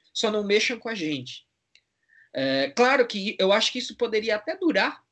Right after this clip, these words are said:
algum tempo, mas mais cedo ou mais tarde é evidente que a Alemanha nazista ia atacar a ilha, ia atacar a Grã-Bretanha, né? Poderia ser mais cedo ou mais tarde, talvez mais tarde, se esses princípios tivessem sido levados adiante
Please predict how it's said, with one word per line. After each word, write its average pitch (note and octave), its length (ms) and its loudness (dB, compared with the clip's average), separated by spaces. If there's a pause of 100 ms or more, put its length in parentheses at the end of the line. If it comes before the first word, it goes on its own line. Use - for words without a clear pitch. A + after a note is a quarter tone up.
(140)
algum D#3+ 380 2
tempo, A#3 480 -6 (220)
mas G3+ 240 -2
mais G#3+ 220 0
cedo B3+ 260 -4
ou A3+ 60 -4
mais F#3 200 -8
tarde G3+ 300 -4
é G3 60 -4
evidente F#3+ 600 -6
que F#3 360 -2 (220)
a D3+ 100 0
Alemanha E3 380 2
nazista D#3 540 -6
ia G#3+ 220 -4
atacar - 600 -4
a D3+ 120 0
ilha, C3+ 420 -2
ia F#3 260 0
atacar D#3 500 -2
a D3+ 40 0
Grã-Bretanha, C#3+ 680 -2
né? D3+ 300 -4
Poderia F#3+ 340 2
ser F#3+ 280 -4 (240)
mais D#3+ 200 2
cedo G3+ 420 -6
ou G3+ 200 -4
mais F#3+ 220 -2
tarde, D#3+ 380 -2
talvez F3+ 400 0
mais F#3 240 -4
tarde, G3+ 460 -2 (240)
se - 220 -4
esses F3+ 200 -6
princípios G3+ 540 -6
tivessem F3 360 -2
sido E3+ 240 -6
levados D3 440 0
adiante F#3+ 580 -2